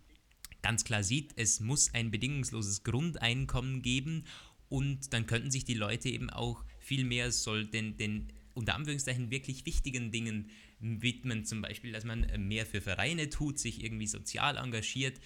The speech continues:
also dass es dann quasi diesen Shift gibt, immer mehr Leute von den einfachen, äh, monotonen Produktionen wegzuziehen und dass man dann wirklich menschliche Jobs übernimmt, fand ich eigentlich auch ganz spannend. Da ist sicher auch Potenzial da.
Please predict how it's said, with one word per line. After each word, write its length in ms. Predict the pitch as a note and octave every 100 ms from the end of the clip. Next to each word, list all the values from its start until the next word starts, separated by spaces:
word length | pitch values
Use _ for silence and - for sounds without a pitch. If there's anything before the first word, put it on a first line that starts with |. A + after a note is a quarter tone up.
| - -
also 180 | A2+ G#2+
dass 160 | A#2
es 120 | A2+ A2
dann 140 | A2+
quasi 280 | G#2+ G#2+ G#2+
diesen 260 | A2+ A2
Shift 480 | G2+ - - - -
gibt, 320 | D3 C3+ -
immer 180 | B2+ C#3
mehr 160 | B2+ B2
Leute 420 | A2 A#2 A#2 A#2+ - -
von 400 | - A2+ A2 A2+ - -
den 200 | A2 G#2
einfachen, 640 | A2 A#2 C3+ B2 A#2+ B2 A#2
äh, 200 | G2 G#2
monotonen 560 | A2+ A#2 A2 - C#3+ B2+
Produktionen 680 | - G#2 - - E3 D3 G#2+
wegzuziehen 760 | - - D#3+ - D#3 D#3 D#3 - - -
und 140 | B2
dass 100 | B2
man 140 | B2+ A#2+
dann 180 | A2+ -
wirklich 400 | G#2+ C3 C3+ C3
menschliche 420 | A2 D3+ - A2
Jobs 360 | G2 - A2 -
übernimmt, 600 | B2 A2 G#2+ C#3 C#3 - - - - - -
fand 220 | - A#2+
ich 100 | C#3
eigentlich 280 | B2 D3 -
auch 200 | A#2 A2
ganz 200 | G2 F#2
spannend. 400 | - - F2+ E2
Da 80 | G2
ist 180 | F#2+ -
sicher 300 | D3+ C#3+ -
auch 160 | D#3+ -
Potenzial 580 | G#2 F#2 E2 - -
da. 100 | -